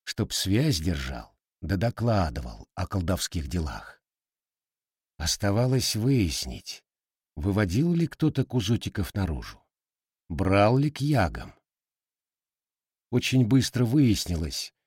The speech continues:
что никто Кузутиков за пределы горы не таскал,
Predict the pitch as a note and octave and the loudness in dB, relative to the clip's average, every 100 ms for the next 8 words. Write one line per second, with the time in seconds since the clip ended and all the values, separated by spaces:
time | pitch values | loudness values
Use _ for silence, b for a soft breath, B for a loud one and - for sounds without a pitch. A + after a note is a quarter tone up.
0 | _ _ - C#3 C#3 D3 - E3 - C3 | _ _ 0 4 6 4 2 0 2 0
1 | A#2+ G3 G#2+ - F#2 - - F2 A#2 B2+ | 2 0 0 -2 -4 -4 -8 -4 0 0
2 | A2+ C3 C3 A#2+ C3 G2 F2+ - A2+ C3+ | 2 2 2 2 2 2 0 0 0 2
3 | D#3 - - C2 A#1 - | -2 -4 -6 -10 -10 -14